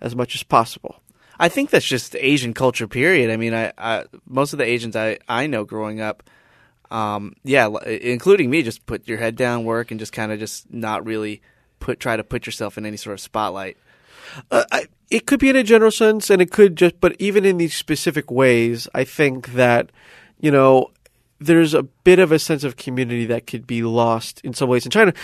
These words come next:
Speaker 1: But, uh, like, you know, and, and I respect you saying this, like, uh,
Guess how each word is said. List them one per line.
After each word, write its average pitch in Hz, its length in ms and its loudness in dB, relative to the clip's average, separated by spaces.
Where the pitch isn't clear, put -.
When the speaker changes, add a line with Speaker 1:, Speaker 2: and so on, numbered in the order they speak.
Speaker 1:
But, 196 80 4
uh, - 160 -4
like, 196 260 4
you 190 80 4
know, 170 260 4
and, 156 160 0
and 175 100 4
I 180 40 4
respect 180 420 4
you 165 60 -2
saying 156 320 0
this, 117 380 -4
like, 123 300 -2
uh, 127 320 4